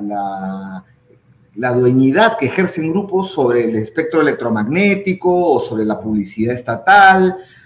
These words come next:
o sobre eso, ¿no? Eh, antes de pasar a ese último punto, yo quería preguntarte también sobre cómo estás viendo la, esta prensa alternativa que ha surgido en el Perú.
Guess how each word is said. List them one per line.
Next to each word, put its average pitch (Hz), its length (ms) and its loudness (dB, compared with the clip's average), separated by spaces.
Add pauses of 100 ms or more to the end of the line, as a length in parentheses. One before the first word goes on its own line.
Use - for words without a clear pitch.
(120)
o 113 100 -8
sobre 113 440 2
eso, 131 240 -4
¿no? 156 200 -6 (360)
Eh, 143 140 4
antes 214 240 0
de 214 60 4
pasar 185 300 -4
a 196 40 0
ese 180 220 -2
último 175 400 -4
punto, 170 400 -2
yo 175 320 -2
quería 170 280 -2
preguntarte 160 520 -8
también 151 420 -8
sobre 139 300 -8
cómo 220 180 -6
estás 196 240 -4
viendo 202 320 -2
la, - 320 -4
esta 196 220 -10
prensa 208 260 -6
alternativa 170 760 -2
que 160 120 -4
ha - 20 -2
surgido 180 440 -2
en 165 80 -2
el 160 60 -8
Perú. 160 220 -2